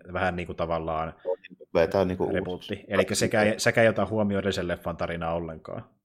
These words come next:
Speaker 2: Niin se sie-, no se, niin se paljon myöhemmin, että siinä ei enää merkitystä kauheasti, seitsemänkymmentä vuotta välissä, niin.
Speaker 1: Niin, niin, ja se sijoittuu eri jatkumoon, että niinku niitä edellisen leffan tapahtumia tapahdu ilmeisesti ollenkaan tämän leffan maailmassa.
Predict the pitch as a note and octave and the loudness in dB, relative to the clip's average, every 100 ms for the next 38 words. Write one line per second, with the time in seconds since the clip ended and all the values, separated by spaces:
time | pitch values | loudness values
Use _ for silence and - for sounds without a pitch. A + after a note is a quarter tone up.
0 | _ _ _ G#2 A2 A2 G#2+ A2 - G2 | _ _ _ 2 2 2 2 0 0 -2
1 | A2 F#2 - - G2 F#2+ F#2+ - - _ | 2 2 0 -10 -6 -4 -4 -6 -8 _
2 | _ _ _ _ _ _ F2 F2+ F#2 F2 | _ _ _ _ _ _ 0 2 2 4
3 | E2+ F#2 F2+ E2+ - - - F2 F2 - | 2 0 -4 -6 -8 -14 -12 -8 -2 0
4 | F2 F2 F2 F2 F2 - - E2+ - - | 2 2 0 -2 -6 -10 -8 -8 -2 2
5 | F2 - F2+ E2 F2+ F2 E2+ - E2+ D#2 | 2 2 -2 -2 -2 0 -2 -2 -2 -2
6 | D2+ - - A2+ A#2+ A#2 A#2 A2 A#2+ A2+ | -2 -4 -4 -2 -2 0 0 2 2 2
7 | A#2+ B2 C#3 - F2 E2+ E2+ F2+ F2+ F#2 | 2 2 0 -2 -6 -6 -4 -6 -6 -4
8 | F#2 G#2 G2 G#2 G#2 G#2 G#2 G#2 G2+ A2 | -4 -2 -2 -2 -2 -2 -2 -2 -4 -4
9 | G#2 F#2 G2+ G#2 G#2 - A2+ B2+ F2+ E2 | -4 -2 -2 0 -2 0 0 0 0 -4
10 | E2 - F2+ E2+ E2 - D#2+ D#2 D#2 D#2+ | -6 -6 -4 -4 -6 -8 -8 -8 -8 -8
11 | - | -10